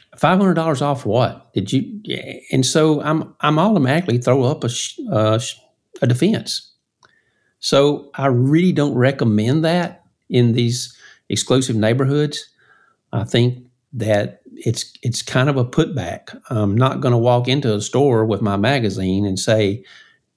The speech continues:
"Give me five hundred dollars off of your flooring or your roof system that, that I need."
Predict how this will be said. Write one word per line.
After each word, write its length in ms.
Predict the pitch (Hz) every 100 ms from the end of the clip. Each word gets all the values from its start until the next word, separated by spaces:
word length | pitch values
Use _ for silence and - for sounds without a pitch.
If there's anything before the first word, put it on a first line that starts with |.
| -
"Give 160 | 92 123
me 120 | 131
five 280 | 123 123 107
hundred 180 | 113 107
dollars 300 | 107 107 110
off 500 | 127 117 110 - - -
of 200 | 101 104
your 140 | 101
flooring 560 | 98 127 135 87 87 92 -
or 220 | 95 98
your 400 | 98 98 95 95 _ _ - - - - _ _ _ _ _ _ _ _ _ _
roof 340 | 120 143 131
system 500 | - 110 104 - 92 87
that, 280 | 87 - -
that 360 | 101 92 - _
I 140 | 110 95
need." 400 | 92 85 87